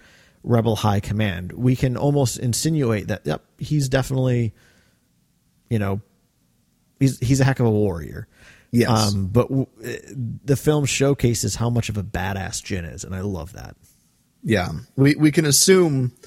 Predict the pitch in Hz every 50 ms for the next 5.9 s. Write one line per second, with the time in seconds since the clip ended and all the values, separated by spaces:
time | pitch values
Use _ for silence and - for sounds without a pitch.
0 | - _ _ _ _ _ _ - - 117 113 107 98 90 - - _ _ _ _
1 | - 131 110 - - - 131 123 120 - - - 117 107 98 - - 120 113 110
2 | 104 104 - - - - 113 117 117 113 107 110 107 101 104 101 98 98 101 95
3 | 98 98 95 95 98 95 98 98 98 98 92 87 95 98 101 98 92 85 - -
4 | - - 143 139 127 110 113 110 107 107 107 104 95 101 101 95 92 107 - _
5 | - - - - - _ - - 127 131 131 110 107 101 95 90 - -